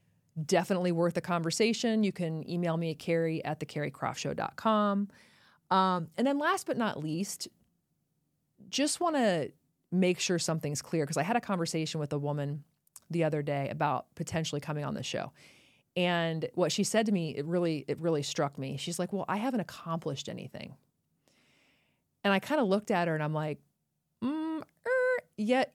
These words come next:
first of all, yes, you have. Look where you're, look where you are. You've been through X, Y, and Z in your life. You're building this business. You're an amazing human being.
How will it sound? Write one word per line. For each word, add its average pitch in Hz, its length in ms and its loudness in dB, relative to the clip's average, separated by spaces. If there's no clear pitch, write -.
first 285 260 0
of 214 40 4
all, 175 80 4
yes, 160 280 0
you 160 60 -2
have. 147 320 -2
Look 180 200 2
where 202 120 4
you're, 185 180 2
look 160 260 0
where 185 120 4
you 165 200 2
are. - 340 -4
You've 165 200 0
been 165 240 4
through 165 240 2
X, 151 200 0
Y, 156 140 0
and 156 140 -2
Z 202 160 4
in 208 100 6
your 202 120 4
life. 170 420 2
You're 156 180 0
building 165 640 2
this 165 260 4
business. 175 600 2
You're 160 80 2
an 160 80 0
amazing 170 400 0
human 165 400 0
being. 196 260 2